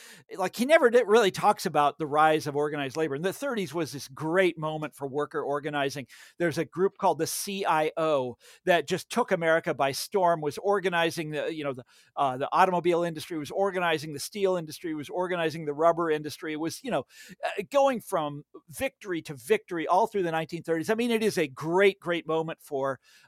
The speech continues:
not just labor, but for liberalism. The, the C I O is militantly anti-racist. You know, there, it, it's,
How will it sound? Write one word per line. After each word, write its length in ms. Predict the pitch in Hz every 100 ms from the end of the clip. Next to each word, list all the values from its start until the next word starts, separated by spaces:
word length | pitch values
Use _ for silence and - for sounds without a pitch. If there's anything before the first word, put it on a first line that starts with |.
| -
not 180 | 190 185
just 160 | 170
labor, 320 | 185 277 220 214
but 260 | 151 147
for 140 | - 175
liberalism. 640 | 240 202 160 127 135 123
The, 180 | 156 156 165 170
the 100 | 165
C 240 | - 226
I 200 | 175 170
O 280 | 165 156 160
is 340 | 156 143 131 - - _
militantly 840 | 143 165 233 220 208 202 - 175 -
anti-racist. 1080 | 160 170 - 170 139 160 156 175 147 - - _ _
You 120 | - 196
know, 140 | 170
there, 260 | 175 180 175
it, 140 | 220 214
it's, 240 | 226 208